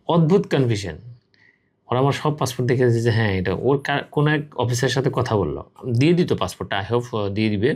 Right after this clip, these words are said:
ওই মুহূর্তেই আর এক অফিসারকে সাথে ফোনে কথা বলে বলেছে পাসপোর্টটা রেখে দিতে, আর আমাদের এরকম রিসিপ্ট দিয়ে দিয়েছে, দুজনকে দুইটা রিসিপ্ট দিয়ে দিছে যে যাওয়ার সময় নিয়ে যাও। আমি জানি না কারোর সাথে এরকম হয়েছে কিনা সিশেলে। ঠিক আছে? মানে আমার চেহারা একটু অদ্ভুত টাইপের,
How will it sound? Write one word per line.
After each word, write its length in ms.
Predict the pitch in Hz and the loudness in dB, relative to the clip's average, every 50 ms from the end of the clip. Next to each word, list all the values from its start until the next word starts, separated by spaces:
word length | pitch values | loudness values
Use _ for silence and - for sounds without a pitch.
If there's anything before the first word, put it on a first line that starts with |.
| 262 - | -2 0
ওই 120 | - 185 208 | 2 2 4
মুহূর্তেই 480 | 208 214 214 214 - - 240 277 302 - _ _ _ _ _ _ _ - | 4 2 -2 -2 -2 -2 -2 -2 -4 -8 _ _ _ _ _ _ _ -4
আর 80 | 185 | -2
এক 140 | 185 180 - | -2 0 0
অফিসারকে 500 | 151 143 170 143 - - 190 143 - 160 | 0 0 0 0 0 0 0 0 0 -2
সাথে 260 | 147 - 139 135 143 | -2 0 0 0 0
ফোনে 280 | 123 - 135 135 143 139 - | 0 0 2 2 2 2 0
কথা 200 | 143 123 127 131 | -2 -2 -2 -2
বলে 300 | 143 147 143 - 233 120 101 104 - _ _ - | 0 0 0 0 -2 -4 -6 -8 -12 _ _ -4
বলেছে 260 | 156 147 127 120 127 | -2 0 0 2 0
পাসপোর্টটা 400 | 123 117 - - 117 - - 113 | 0 -2 -2 -2 -4 -2 -2 0
রেখে 220 | 104 104 95 101 95 | 0 0 0 0 -2
দিতে, 340 | 92 95 92 - 113 175 185 - - - - - - - | -2 -2 -2 -2 -4 -6 -6 -8 -16 -20 -20 -20 -10 -6
আর 200 | - - 80 82 | -4 -2 -2 0
আমাদের 360 | 85 85 87 87 87 92 90 | 0 0 0 0 0 0 0
এরকম 280 | 92 92 - 98 95 92 | 0 0 -2 -2 -2 -2
রিসিপ্ট 340 | 90 98 - 107 101 98 - | -2 -2 -2 -2 -4 -2 -2
দিয়ে 160 | 101 90 87 | -2 -2 -2
দিয়েছে, 200 | 90 95 101 110 | -2 -2 0 0
দুজনকে 260 | 107 110 110 113 123 | 0 0 0 0 0
দুইটা 240 | 107 113 107 120 113 | 0 2 2 2 2
রিসিপ্ট 300 | 107 110 107 - 120 120 | 2 2 0 0 0 0
দিয়ে 120 | 131 127 | 2 2
দিছে 280 | 135 151 147 - - 269 | 0 0 -2 -2 -2 -2
যে 120 | 247 175 | -2 0
যাওয়ার 180 | 135 123 107 101 | 0 0 -2 -2
সময় 200 | - - 107 98 | -2 -4 -4 -4
নিয়ে 200 | 95 92 90 85 | -4 -4 -6 -4
যাও। 80 | 85 90 | -4 -2
আমি 160 | 107 117 110 | 0 0 0
জানি 260 | - 117 113 123 131 | 2 2 2 2 2
না 100 | 139 156 | 2 0
কারোর 240 | 151 - 117 127 135 | 0 0 -2 -2 0
সাথে 240 | - 135 120 135 123 | 0 0 2 2 2
এরকম 220 | 117 113 127 113 | 2 2 2 0
হয়েছে 280 | 101 110 113 - - 117 | 0 0 -2 -2 -2 -2
কিনা 180 | 123 120 131 | -2 -2 -2
সিশেলে। 460 | 135 - 147 135 - - 151 165 185 - - - - - - - - - - - - _ _ | -2 -2 -2 -2 -2 -2 -2 -4 -4 -6 -10 -16 -20 -20 -20 -20 -20 -20 -20 -20 -20 _ _
ঠিক 140 | - 160 156 | 0 2 2
আছে? 200 | 147 110 107 92 | 2 2 0 -2
মানে 220 | 85 95 104 113 113 | -2 -2 0 0 2
আমার 200 | 110 120 123 120 | 2 2 2 0
চেহারা 320 | - - 127 120 123 127 | 0 2 2 4 4 4
একটু 220 | 127 127 - 131 | 2 2 2 0
অদ্ভুত 320 | 110 104 101 101 110 120 120 | 2 0 0 0 -2 -2 0
টাইপের, 260 | - 120 110 123 117 | 0 0 2 2 0